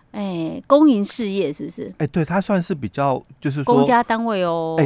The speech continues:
Speaker 2: 对，但私人机构还是一样哦。
Speaker 1: 嗯。
Speaker 2: 但这个部分哦，因为它是请假哦，
Speaker 1: 嗯。
Speaker 2: 请太多天，
Speaker 1: 嗯。
Speaker 2: 那所以考绩哦，
Speaker 1: 嗯。
Speaker 2: 哦，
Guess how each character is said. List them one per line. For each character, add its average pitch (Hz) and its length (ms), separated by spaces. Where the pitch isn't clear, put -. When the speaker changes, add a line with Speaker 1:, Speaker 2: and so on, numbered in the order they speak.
Speaker 2:
对， 117 260
但 214 160
私 208 200
人 175 160
机 160 120
构 160 160
还 98 200
是 110 180
一 101 40
样 104 140
哦。 202 120
Speaker 1:
嗯。 180 180
Speaker 2:
但 214 180
这 302 160
个 247 100
部 180 280
分 165 240
哦， 113 180
因 208 120
为 196 120
它 202 160
是 180 140
请 - 400
假 110 240
哦， 95 240
Speaker 1:
嗯。 170 200
Speaker 2:
请 113 240
太 120 280
多 107 200
天， 107 300
Speaker 1:
嗯。 185 300
Speaker 2:
那 233 100
所 262 160
以 233 60
考 104 360
绩 143 360
哦， 156 220
Speaker 1:
嗯。 208 200
Speaker 2:
哦， 120 160